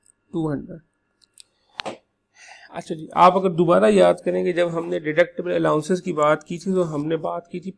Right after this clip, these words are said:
पांच किस्म की चीज़ें आप डायरेक्ट माइनस कर सकते हैं। सबसे पहले हमने बात की थी ज़कात की, लेकिन कंडीशन क्या थी? ज़कात एंड उशर ऑर्डिनेंस के तहत।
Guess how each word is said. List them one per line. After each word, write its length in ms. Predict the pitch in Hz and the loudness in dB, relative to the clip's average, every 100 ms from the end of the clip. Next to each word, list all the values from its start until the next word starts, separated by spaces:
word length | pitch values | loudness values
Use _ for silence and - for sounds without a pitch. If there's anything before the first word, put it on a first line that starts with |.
| - | -2
पांच 300 | 151 180 - | 2 0 -2
किस्म 280 | 175 170 | -6 -6
की 100 | 170 | -8
चीज़ें 340 | 180 170 165 170 | -12 -10 -6 -4
आप 120 | 160 | 0
डायरेक्ट 320 | 143 147 151 | 0 0 0
माइनस 320 | 151 139 147 | -4 -4 -6
कर 100 | - | -8
सकते 380 | 147 - - - | -8 -8 -12 -14
हैं। 160 | 143 170 _ _ _ _ _ _ _ | -14 -14 _ _ _ _ _ _ _
सबसे 320 | - 180 196 | 2 2 4
पहले 260 | 180 175 185 | 4 6 6
हमने 260 | 175 170 | 4 0
बात 280 | 160 160 160 | 2 2 2
की 140 | - | -4
थी 120 | 165 170 | -10 -4
ज़कात 480 | 151 143 139 151 | -4 0 -2 -2
की, 260 | - 269 247 _ | -6 -12 -12 _
लेकिन 280 | 160 156 165 | -10 -4 -4
कंडीशन 460 | 160 160 156 170 180 | -4 -2 -2 -2 -2
क्या 180 | 175 170 | -2 -4
थी? 180 | 190 | -4
ज़कात 460 | 175 156 156 156 165 | -4 -4 -2 -4 -4
एंड 100 | 175 - | -8 -8
उशर 280 | 160 - 170 | -8 -4 0
ऑर्डिनेंस 480 | 143 151 156 156 | 0 0 -4 -6
के 120 | - 147 | -8 -8
तहत। 280 | 143 135 | -8 -10